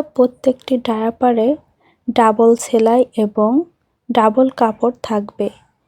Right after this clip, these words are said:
সব সিঙ্গেল। ডায়াপার পরালে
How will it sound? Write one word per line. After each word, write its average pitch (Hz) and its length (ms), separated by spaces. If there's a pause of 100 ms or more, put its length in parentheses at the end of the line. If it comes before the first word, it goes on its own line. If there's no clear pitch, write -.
(140)
সব 254 360 (180)
সিঙ্গেল। 214 600 (840)
ডায়াপার 240 560
পরালে 240 480